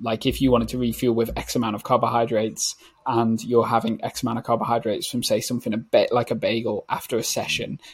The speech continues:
it's gonna be harder to get that down physically 'cause you've just trained. You won't feel like you wanna eat something and you've gotta get it down. So it tends to be that it is just easier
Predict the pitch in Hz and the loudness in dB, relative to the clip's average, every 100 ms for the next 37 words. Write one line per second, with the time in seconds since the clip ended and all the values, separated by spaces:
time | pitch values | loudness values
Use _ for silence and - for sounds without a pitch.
0 | _ - - - 127 117 113 - 123 117 | _ -4 -2 2 4 4 0 4 6 6
1 | 107 - 123 123 110 - 104 - 123 110 | 4 -2 -6 -4 -4 -2 -6 -4 0 2
2 | 110 113 - - - - 123 110 - 98 | 2 -2 -6 -16 -4 2 2 2 -2 -2
3 | 127 - 139 123 127 - 180 - 110 113 | -4 0 0 2 0 2 2 2 0 0
4 | 120 - 160 190 202 - 113 117 113 123 | -2 -2 2 4 4 2 2 4 4 0
5 | 104 - 113 - 101 - 104 113 143 - | -6 -6 -6 -6 -8 -4 -2 -2 -4 -12
6 | - - 120 117 117 - - - 123 120 | -20 -6 0 2 0 -2 -12 -6 -2 0
7 | 113 123 123 120 123 123 110 - 113 - | 4 4 6 4 4 2 2 0 2 0
8 | - 143 127 - 117 120 120 113 - 110 | 0 0 0 -2 -2 0 0 0 0 0
9 | 113 113 110 - - - 123 127 113 110 | 0 -4 -4 -6 -8 -6 0 2 2 0
10 | 107 | 0